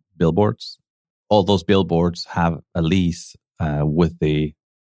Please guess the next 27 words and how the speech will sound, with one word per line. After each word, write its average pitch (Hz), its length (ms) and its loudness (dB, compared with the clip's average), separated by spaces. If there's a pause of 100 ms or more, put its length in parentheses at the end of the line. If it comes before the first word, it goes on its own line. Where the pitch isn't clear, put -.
(100)
property 85 320 2
owner. 64 280 -4
So 73 240 -2
wh-, - 300 -8
whether 82 220 2
they're 78 180 2
on 78 140 0
top 85 280 0
of 82 120 -8
a - 60 -18
building 101 480 2
or 76 360 -2
on 71 100 -4
a 71 40 -10
piece - 220 -12
of 69 180 -8
land 87 420 4 (460)
or - 80 -2
in - 20 4
a 73 40 2
parking 95 360 0
lot, 82 220 2 (460)
Patterson 95 320 0
Outdoor 78 200 0
pays 82 260 -2
a 76 40 -2
lease 80 560 -2